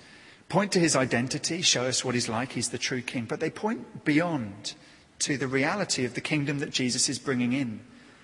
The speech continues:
So in the past few weeks, we've seen that it's going to be a kingdom where there's no more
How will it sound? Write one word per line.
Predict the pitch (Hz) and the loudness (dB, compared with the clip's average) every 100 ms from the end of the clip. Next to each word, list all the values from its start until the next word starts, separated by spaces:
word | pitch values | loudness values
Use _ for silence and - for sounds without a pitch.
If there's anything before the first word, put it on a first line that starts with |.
| - - | -20 -12
So | - 135 | -2 0
in | |
the | 120 | 0
past | 131 117 | 2 0
few | - 143 | 2 0
weeks, | 196 175 - | 2 2 0
we've | 117 | 2
seen | 156 156 | 2 2
that | 127 | 0
it's | 131 | 0
going | 131 | 2
to | 135 | 2
be | 165 | -2
a | |
kingdom | 156 107 101 110 | -2 -4 -4 -4
where | 127 | -2
there's | 139 131 | 0 0
no | 139 120 | 2 2
more | 120 131 | 2 -2